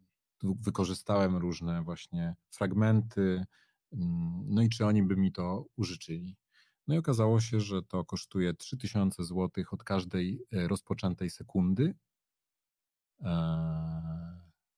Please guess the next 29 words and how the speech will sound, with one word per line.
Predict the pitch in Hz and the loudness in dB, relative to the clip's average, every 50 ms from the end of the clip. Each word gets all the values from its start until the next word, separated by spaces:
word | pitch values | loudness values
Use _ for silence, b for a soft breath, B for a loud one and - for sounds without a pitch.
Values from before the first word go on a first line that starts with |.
| _ _ _ | _ _ _
czyli | - - - 87 85 | -14 -6 -2 0 0
jakby, | 82 82 82 87 85 85 85 87 | 2 2 0 0 0 0 0 0
jeżeli | 95 92 87 90 92 87 | 0 0 0 0 0 0
wykorzy-, | 85 87 - 95 90 85 87 98 240 247 | 0 -2 0 0 -2 -2 -4 -8 -10 -6
i | 226 135 107 110 131 139 | -2 0 0 0 0 0
minuta | 139 117 98 107 113 117 113 113 113 82 78 | 0 4 8 10 10 10 10 8 6 0 -4
jakby | 82 85 85 85 | -6 -8 -12 -16
kosztuje | - - 87 - - _ - 95 90 90 87 87 85 95 - | -14 -14 -14 -14 -14 _ -4 -2 -2 -2 -2 -4 -6 -8 -10
trzy | - - - _ | -16 -20 -14 _
tysiące, | - 90 - 107 113 127 139 - - 120 | -8 -6 -2 0 2 2 2 2 0 2
ale | 110 110 | 2 2
niezależnie, | 107 104 98 98 98 101 98 95 101 95 | 2 2 2 2 2 2 2 2 0 0
czy | - 101 | -2 -6
wykorzystasz | 92 87 - 92 - - - - - 90 82 - - - - _ _ _ _ | -10 -10 -10 -12 -12 -14 -18 -10 -8 -8 -8 -8 -14 -18 -20 _ _ _ _
pięć | - 107 107 107 - | 0 2 2 2 2
sekund, | - - 101 95 - 92 90 90 82 | 0 -4 -4 -4 -2 -2 -2 -2 -2
dwie | 87 175 98 101 98 | 0 0 0 0 0
sekundy, | - - 110 117 - - 95 92 90 82 87 85 85 - | -2 -6 -6 -6 -2 -2 -2 0 0 -2 -2 -4 -6 -8
czy | - - 101 101 - - | -10 -10 -10 -10 -8 -2
pięćdziesiąt | - 92 92 90 95 92 - - 90 87 87 85 | 0 2 2 2 2 0 -2 -2 -4 -4 -4 -2
dziewięć | 82 101 98 101 101 98 98 - | -2 0 2 2 2 0 0 -2
sekund, | 101 95 - 95 92 85 | -6 -6 -4 -4 -6 -6
to | - 87 | -8 -12
płacisz | - 185 175 - - - | -14 -14 -14 -14 -16 -20
trzy | - - - 117 | -20 -14 -12 -8
tysiące | 113 113 107 - 113 104 101 101 - 92 | -6 -6 -6 -4 -4 -4 -4 -6 -8 -10
za | 90 87 | -10 -8
kolejną | - - 92 92 92 90 90 87 | -8 -6 -4 -4 -4 -4 -4 -6
minutę. | 87 87 87 87 - _ 90 85 | -6 -8 -8 -10 -12 _ -20 -20